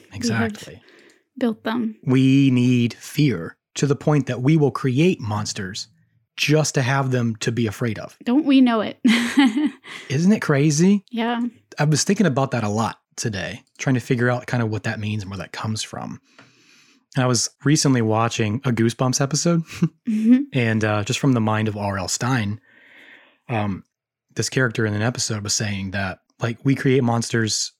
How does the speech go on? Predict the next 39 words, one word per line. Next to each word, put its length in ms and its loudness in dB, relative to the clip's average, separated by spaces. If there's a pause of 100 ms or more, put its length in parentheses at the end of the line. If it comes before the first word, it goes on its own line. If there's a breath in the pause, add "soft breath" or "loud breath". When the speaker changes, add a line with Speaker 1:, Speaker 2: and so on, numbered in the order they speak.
Speaker 1:
because 380 -2
it, 280 -8
it's 400 -6 (240)
easier 420 2
to 220 -2
be 160 2
afraid 400 0
of 100 0
something 600 0
like 220 -2
that, 320 -2
like 120 -4
a 40 0
monster, 680 0
than 500 0 (220)
it 140 2
is 160 0
to 180 0
fear 640 -2 (260)
the 140 -2
uncertainty 440 -2
of 120 -8
life. 400 -6 (180)
Speaker 2:
Yeah, 260 0
Speaker 1:
Like 240 -4
Speaker 2:
it's 180 2
easier 260 6
to 100 6
know, 380 2
it's 160 2
easier 260 6
to 160 2
assign 400 2
a 20 2
name 240 0
and 120 -2
face 320 -4
to 100 -6
something 480 -4